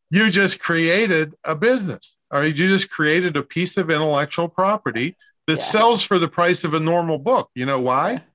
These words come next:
Speaker 1: Because of instant gratification. People can download it instantly, day or night. I had a, a, a thing for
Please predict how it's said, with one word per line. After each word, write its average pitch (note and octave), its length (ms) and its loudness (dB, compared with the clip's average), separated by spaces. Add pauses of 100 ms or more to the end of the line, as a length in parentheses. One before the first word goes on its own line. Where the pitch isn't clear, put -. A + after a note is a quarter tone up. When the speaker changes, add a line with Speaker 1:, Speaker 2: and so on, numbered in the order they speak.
(240)
Speaker 1:
Because D3 380 0
of C#3 140 -2
instant C#3+ 440 -2
gratification. C3+ 840 -2 (100)
People C3 260 0
can B2 180 -6
download C3+ 500 2
it B2 80 -2
instantly, C3+ 540 -4
day A#2 200 -2
or A#2+ 100 -2
night. D3+ 300 -4 (300)
I F#3+ 120 0
had F#3 220 2
a, C#3 180 2 (380)
a, B2 300 0 (100)
a A#2 160 -4 (140)
thing D#3+ 200 0
for A2 340 -2